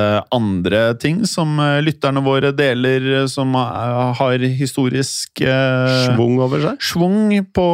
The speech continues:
Speaker 1: Historie for alle, eh, gruppen vår på Facebook. Eh, og der oppfordrer vi alle til å dele så mye som man måtte ønske selv. Eh, ellers så kan dere følge oss på Historiepodden Norge, både på Facebook og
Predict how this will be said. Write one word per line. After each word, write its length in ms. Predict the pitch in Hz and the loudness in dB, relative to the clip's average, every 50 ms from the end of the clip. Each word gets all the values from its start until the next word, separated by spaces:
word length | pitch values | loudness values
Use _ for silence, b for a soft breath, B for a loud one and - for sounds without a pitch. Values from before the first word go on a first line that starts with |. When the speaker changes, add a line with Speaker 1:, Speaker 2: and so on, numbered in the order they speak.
| 170 170 170 | 0 0 0
Speaker 1:
Historie 400 | 165 175 175 - - 160 147 151 | 0 0 0 0 0 0 2 0
for 140 | 151 - 170 160 | 0 0 -2 -2
alle, 680 | 156 143 139 139 139 143 143 143 143 143 143 143 120 - _ - | 0 0 0 0 2 2 0 0 0 -2 -2 -6 -8 -10 _ -4
eh, 140 | - 139 139 | -2 -2 0
gruppen 300 | 143 147 147 131 - 147 | 0 0 -2 0 0 0
vår 100 | 143 143 | 0 0
på 160 | 147 151 151 147 143 | 0 0 0 0 -2
Facebook. 600 | 143 - 165 156 147 - - 269 349 - - - - B B B B B B B _ | -2 -2 -2 -2 -2 0 0 -2 -2 -2 -8 -14 -14 B B B B B B B _
Eh, 280 | - 151 156 156 160 156 | 0 0 2 2 0 0
og 160 | - 156 147 | -2 -2 0
der 220 | 139 139 175 208 | 2 2 2 0
oppfordrer 340 | - - 113 - - 147 139 | -2 -4 -4 -2 -2 -2 0
vi 80 | 139 151 | 0 0
alle 320 | 160 156 123 110 113 123 | 0 0 0 0 0 -2
til 320 | 127 - - 127 117 123 139 | -4 -2 -2 0 0 0 -2
å 80 | 139 139 | 0 0
dele 220 | 143 120 101 107 | 2 2 2 0
så 160 | - - 143 | 0 0 0
mye 300 | 139 135 131 117 110 110 | 0 0 0 0 0 0
som 180 | - - 113 110 | -2 -2 -2 0
man 140 | 107 101 104 104 104 104 104 | 0 0 0 -2 -2 -2 -2
måtte 180 | 107 110 - 107 | -2 -2 -2 0
ønske 320 | 113 113 101 - - 117 | 0 0 -2 -2 -4 -2
selv. 320 | - 202 254 311 311 285 262 B B B B B B B B | 0 2 2 2 2 0 0 B B B B B B B B
Eh, 220 | - 165 175 180 180 - | 0 0 0 0 -2 -2
ellers 320 | - 120 127 160 311 349 - | 0 0 0 0 0 0 -2
så 400 | - - - 147 165 277 349 - _ _ - | -2 -2 0 0 0 -2 -4 -8 _ _ -2
kan 260 | - 123 123 139 147 | 0 0 0 0 0
dere 180 | 143 151 185 202 | 0 0 0 0
følge 240 | - 104 - 107 107 | 0 0 0 2 2
oss 180 | 139 160 - - | 0 0 -4 -6
på 380 | - - 107 113 113 120 131 | -6 -2 0 2 2 2 2
Historiepodden 460 | 147 151 143 - 127 117 127 139 147 151 | 0 0 0 0 0 0 0 0 0 0
Norge, 260 | 147 127 117 127 156 | 0 0 0 0 -2
både 220 | 170 156 143 139 - | 0 0 -2 -2 -2
på 100 | 196 190 | -4 -2
Facebook 420 | - 123 95 - - 135 135 131 - - - _ | -2 -2 -2 0 -2 -2 -2 -2 -6 -14 -6 _
og 260 | 101 107 107 110 131 | 0 2 2 2 0